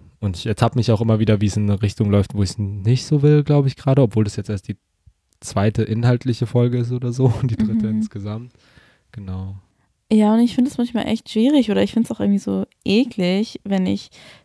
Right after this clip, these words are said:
Speaker 2: feststelle, wie ich halt immer so diesen weißen Blick auf mir selbst internalisiert habe, wie ich mir die ganze Zeit immer diese Gedanken mache, wie jetzt weiße ZuhörerInnen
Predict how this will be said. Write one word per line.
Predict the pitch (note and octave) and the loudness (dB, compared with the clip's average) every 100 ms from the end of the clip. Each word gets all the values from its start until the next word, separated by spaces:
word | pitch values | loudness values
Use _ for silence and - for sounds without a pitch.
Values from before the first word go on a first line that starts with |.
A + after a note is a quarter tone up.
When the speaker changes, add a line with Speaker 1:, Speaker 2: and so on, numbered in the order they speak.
| - | -6
Speaker 2:
feststelle, | A3+ A#3 - G#3 G#3 G3+ | -2 0 2 2 2 2
wie | G3+ | -2
ich | - | -2
halt | G#3 G3+ _ - | -4 -4 _ -2
immer | B3 B3 A#3+ A#3 | 4 4 4 2
so | A3 | 0
diesen | G#3 G3+ G3 | 0 0 0
weißen | A3 A#3 - A3 | 0 0 0 0
Blick | A3+ A3+ | 0 0
auf | - - | -2 0
mir | G#3 | 0
selbst | G#3+ G#3 - | 0 -2 -2
internalisiert | G#3+ G#3+ G3+ G#3 G3+ G#3 G#3+ | -2 0 0 -2 -2 -2 -2
habe, | G#3 G#3 | -2 -2
wie | G#3 | -2
ich | - | -2
mir | G#3 | -2
die | G3+ | 0
ganze | A3 A#3+ - | 0 0 0
Zeit | A3 G#3+ | -2 0
immer | G#3 G3+ | 0 0
diese | G3+ G3 | 0 -2
Gedanken | F#3 F#3 G#3+ G3+ | 0 0 0 0
mache, | F#3 - - - - - - _ | -2 -4 -6 -6 -12 -18 -20 _
wie | G3+ G#3 G#3 G3+ | 2 4 4 4
jetzt | G3 - | 2 -2
weiße | - G3 G#3+ | -2 -2 -4
ZuhörerInnen | - A3+ A3 A3 G3 G3 A3 A3 G#3+ G#3 | -2 2 4 4 2 2 4 6 6 2